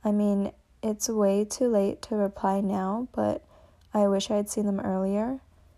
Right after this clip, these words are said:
I just haven't been checking it for a while, and I have so many emails that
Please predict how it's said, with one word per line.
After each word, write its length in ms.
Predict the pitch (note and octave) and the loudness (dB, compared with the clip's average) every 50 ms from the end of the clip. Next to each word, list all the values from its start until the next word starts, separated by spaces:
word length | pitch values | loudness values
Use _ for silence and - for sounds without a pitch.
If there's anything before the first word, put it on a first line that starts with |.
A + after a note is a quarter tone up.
| - - - - - - - | -20 -20 -20 -20 -20 -10 -4
I 100 | - G#3 | -2 -2
just 240 | G3+ G#3 G#3 G#3 - | 0 0 -2 -2 -2
haven't 600 | - - G#3 G3+ A3 G#3 G#3+ G#3+ G#3+ G#3+ G#3+ - - - | 0 2 2 2 2 0 0 0 -2 -4 -6 -8 -12 -8
been 220 | - A3 G#3 G#3 G#3 | -4 -2 -2 -2 -2
checking 420 | - - G3+ G3 - A3 G#3+ G#3+ | 0 0 0 0 0 0 -2 0
it 200 | A3+ A3+ - - | -2 -4 -6 -6
for 220 | - - B3+ B3 A#3+ | -6 -2 0 2 2
a 80 | A#3+ | 4
while, 440 | A#3+ A#3+ A#3 A#3 A#3 A#3 A#3 A#3 A#3 | 4 6 6 6 6 6 6 4 2
and 520 | - - G#3+ G3+ G3+ G3+ G3 G3 G3 - - - | 0 0 0 2 2 2 2 0 -2 -2 -4 -2
I 160 | - G#3+ G#3 | 0 0 0
have 440 | G3+ G3 G#3+ G#3 G3+ G3+ A3+ - - - - - - - _ - | 0 0 2 2 2 2 0 -4 -12 -20 -20 -20 -20 -20 _ -16
so 300 | - - - - G3+ G3 | -12 -8 -4 -2 0 0
many 240 | G3+ A3+ A#3 B3 B3 | 0 0 -2 -2 -2
emails 580 | - A3 G#3 G3+ G3+ G#3 G#3+ A3+ A#3+ B3+ - - | -2 -2 0 0 0 0 0 -2 -2 -4 -4 -2
that 180 | A#3 G#3 G#3 | -2 -2 -2